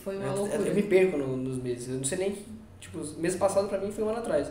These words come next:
Speaker 1: Não, a gente faz muito tempo já. Pra mim também parece que passou, sei lá, dois anos.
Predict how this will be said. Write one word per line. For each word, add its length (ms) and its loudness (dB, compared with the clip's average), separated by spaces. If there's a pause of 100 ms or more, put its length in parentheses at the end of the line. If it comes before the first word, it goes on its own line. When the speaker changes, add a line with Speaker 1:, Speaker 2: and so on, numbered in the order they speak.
Speaker 1:
Não, 220 -2
a 60 0
gente 180 -8
faz 240 -4
muito 320 -6
tempo 280 -6
já. 180 -4
Pra 160 -4
mim 100 -4
também 260 -4
parece 300 2
que 60 -12
passou, 520 -2
sei 140 -8
lá, 140 -4
dois 220 -4
anos. 360 -8